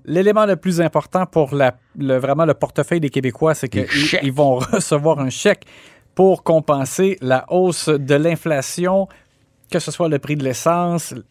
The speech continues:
Speaker 1: le prix du panier d'épicerie, euh, les tarifs d'hydro, et cetera,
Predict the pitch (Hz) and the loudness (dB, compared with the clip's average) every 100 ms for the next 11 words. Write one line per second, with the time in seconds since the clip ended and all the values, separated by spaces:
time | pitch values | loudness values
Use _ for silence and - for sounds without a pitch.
0 | 135 147 151 147 147 160 147 117 113 147 | -8 -2 -2 -2 -8 -6 -6 -8 -4 -2
1 | 139 147 143 127 113 - 123 143 156 160 | -2 -4 -4 -6 -10 -10 -6 -2 -2 -4
2 | - _ _ _ 101 107 110 113 156 156 | -8 _ _ _ -4 -2 -2 0 0 0
3 | 127 143 117 113 110 113 135 147 - _ | 0 -2 -6 -8 -6 -2 -2 -2 -6 _
4 | 151 - 131 113 107 131 175 | -8 -6 -8 -6 0 0 0